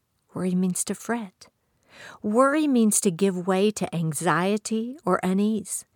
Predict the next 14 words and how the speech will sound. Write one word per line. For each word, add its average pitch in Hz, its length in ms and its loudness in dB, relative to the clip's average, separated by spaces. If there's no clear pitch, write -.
Worry 202 300 4
means 180 340 4
to 151 160 0
allow 175 460 2
one's 170 400 -2
mind 175 500 0
to 175 100 -2
dwell 175 400 0
on 151 340 -4
difficulty 202 840 -2
or 175 100 -6
troubles. - 640 -12
Basically, 196 600 4
worry 214 460 6